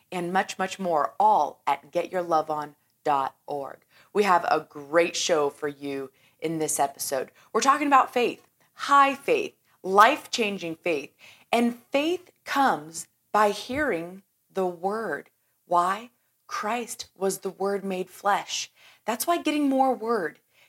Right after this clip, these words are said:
getting more Christ in our hearts and minds builds our faith and gives us that great eternal victory,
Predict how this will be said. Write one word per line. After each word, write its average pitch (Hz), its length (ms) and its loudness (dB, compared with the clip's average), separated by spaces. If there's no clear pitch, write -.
getting 311 220 2
more 294 200 2
Christ - 840 -4
in 226 140 -2
our 226 180 2
hearts 220 600 -4
and 196 220 -2
minds 196 600 -2
builds 277 540 0
our 165 240 2
faith 175 440 -4
and 226 280 0
gives 285 320 2
us 131 300 0
that 170 280 2
great 185 640 -4
eternal 220 600 -4
victory, 190 520 -4